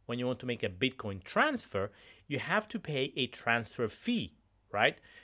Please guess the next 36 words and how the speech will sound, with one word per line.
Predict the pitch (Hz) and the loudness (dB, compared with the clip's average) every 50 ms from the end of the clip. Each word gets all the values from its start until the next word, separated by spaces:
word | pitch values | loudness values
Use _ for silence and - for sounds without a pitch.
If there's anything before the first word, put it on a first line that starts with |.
| _ _ | _ _
to | - 151 | -4 0
the | 135 117 | 0 2
miners | 107 113 131 139 143 151 151 160 147 - - _ | 4 8 8 8 8 8 6 2 2 0 -4 _
and | - 117 117 | -2 2 2
other, | 117 117 120 117 113 120 - - | 4 6 6 6 6 4 2 0
um, | 120 110 104 101 104 | 2 2 2 2 0
market | 104 107 113 120 120 - - 123 - | 2 6 6 6 6 4 0 -8 -6
participants. | - 110 - - 233 220 - - - - - 147 - - - _ - - - - - - - _ _ _ | -8 -4 2 2 2 2 2 -8 -12 -14 -16 -16 -20 -20 -20 _ -20 -20 -20 -20 -20 -20 -20 _ _ _
And | 160 151 139 131 127 - _ _ | 4 6 6 4 2 -4 _ _
that | - 120 120 175 233 262 240 220 214 - _ _ _ _ _ _ _ _ _ | -16 -2 2 4 4 4 4 2 -2 -8 _ _ _ _ _ _ _ _ _
fee | - - - - - 208 202 | -18 -14 -6 0 0 2 2
you | 202 175 151 156 | 2 -2 -4 -6
pay | - - - 147 151 | -6 -4 -2 -2 -2
in | 151 143 131 110 | 0 -2 -4 4
Bitcoin. | - 143 135 - - - 92 87 - - _ _ _ _ _ | 4 4 4 4 -4 -10 -10 -10 -12 -16 _ _ _ _ _
So | - - - | -8 -2 0
you're | 127 123 117 | 2 2 2
paying | 107 - - - - 226 240 247 247 240 214 | 0 -2 -8 -2 2 2 4 4 2 2 0
the | 170 147 | 0 -2
fee | - - - - 220 202 143 117 139 151 - _ _ _ _ _ _ _ _ _ _ | -4 -4 -2 0 0 2 2 -2 -4 -6 -12 _ _ _ _ _ _ _ _ _ _
in | 165 170 185 185 | 0 0 0 0
the | 170 180 | -2 -4
same | - - - 165 151 151 147 147 147 151 - _ _ _ _ _ _ _ _ | -6 0 2 4 4 4 4 2 -2 -8 -14 _ _ _ _ _ _ _ _
coin | - - 185 180 170 165 160 - | 6 6 8 8 8 4 0 2
as | - 143 139 139 131 120 - - - _ | 6 8 8 8 6 4 -2 -12 -16 _
the | 127 120 135 | 0 4 6
actual | 143 139 - - - 131 - | 6 6 4 0 -2 -2 -2
coin | - - 123 117 117 | 0 -2 0 0 0
you're | 110 101 95 | 0 -2 -2
transferring. | - 104 98 95 - - - - - - _ _ _ _ - - - - - - - _ _ | -4 -6 -6 -6 -8 -14 -18 -18 -20 -20 _ _ _ _ -20 -20 -20 -20 -20 -20 -20 _ _
In | 143 131 | -6 -6
some | - - 202 247 254 | 2 4 4 6 6
other | 254 208 151 120 | 6 4 4 2
cases, | - - 120 113 101 - 107 92 - | 2 2 2 2 2 -2 -6 -6 -6
like | 101 92 87 - - | -6 -6 -8 -8 -8
Neo, | 104 117 156 214 247 180 110 110 165 262 | -4 0 2 2 4 4 4 4 2 0